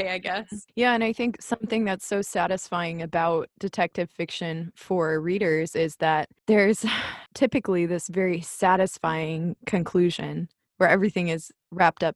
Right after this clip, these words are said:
Speaker 2: neatly with a bow at the end.
Speaker 1: Mm-hmm.
Speaker 2: Um, and I think we all love that. I, I think we all
Speaker 1: Yeah.
Speaker 2: love struggling through and trying to figure out the different clues and what are we being led to believe here by what we're being presented with, and then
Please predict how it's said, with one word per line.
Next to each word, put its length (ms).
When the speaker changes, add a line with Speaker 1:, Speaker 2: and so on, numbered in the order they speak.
Speaker 2:
neatly 360
with 160
a 40
bow 460
at 120
the 120
end. 360
Speaker 1:
Mm-hmm. 540
Speaker 2:
Um, 420
and 120
I 160
think 200
we 140
all 220
love 220
that. 280
I, 120
I 100
think 220
we 120
all 120
Speaker 1:
Yeah. 120
Speaker 2:
love 360
struggling 640
through 340
and 140
trying 300
to 100
figure 280
out 200
the 80
different 340
clues 600
and 280
what 160
are 80
we 160
being 260
led 260
to 120
believe 340
here 260
by 200
what 160
we're 100
being 240
presented 580
with, 360
and 180
then 380